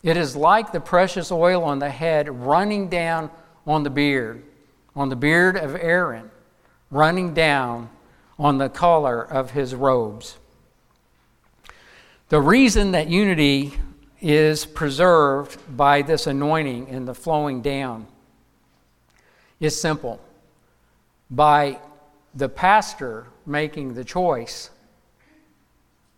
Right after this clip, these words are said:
it assures that we find the people at the core that are like-minded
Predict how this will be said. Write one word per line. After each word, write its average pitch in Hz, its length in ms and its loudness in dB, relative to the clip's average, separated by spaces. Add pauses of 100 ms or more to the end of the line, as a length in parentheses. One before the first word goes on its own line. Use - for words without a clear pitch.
(100)
it 147 160 0
assures 156 680 -2
that 139 220 -2
we 139 160 -10
find 151 520 -4 (200)
the 135 120 -8
people 147 800 -6
at 160 220 -6
the 151 80 -12
core 127 680 -6 (680)
that 143 180 4
are 131 160 0
like-minded 143 1000 -2